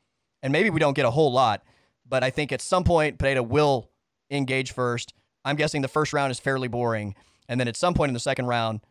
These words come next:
to the third round, there's gonna be some exchanges, and somebody's not gonna survive it. But if it's a decision, I completely agree with you. I, I don't see where,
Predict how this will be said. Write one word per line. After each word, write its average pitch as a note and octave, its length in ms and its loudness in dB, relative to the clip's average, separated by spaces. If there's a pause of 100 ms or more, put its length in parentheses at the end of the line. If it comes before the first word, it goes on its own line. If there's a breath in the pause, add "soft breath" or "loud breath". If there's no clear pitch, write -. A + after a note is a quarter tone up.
(360)
to C3 80 -8
the A2 100 -10
third C3 240 -2
round, A2+ 380 -2 (460)
there's B2 200 -8
gonna D3 140 0
be C3+ 140 -2
some B2+ 160 -6
exchanges, A2+ 640 -4
and G#2 340 -4
somebody's D#3+ 280 -2
not B2 100 0
gonna G#2+ 120 -8
survive F#2+ 240 -10
it. - 220 -20 (2250)
But E3+ 120 0
if E3+ 80 -2
it's A3+ 120 0
a A3+ 40 -2
decision, D#3+ 360 0
I C#3+ 100 2
completely A#2+ 400 -6
agree G#2 200 -8
with F#2+ 100 -10
you. E2 60 -10
I, B2 200 0
I C3 120 0
don't C3 340 -2
see A#2+ 320 -8
where, G2 440 -6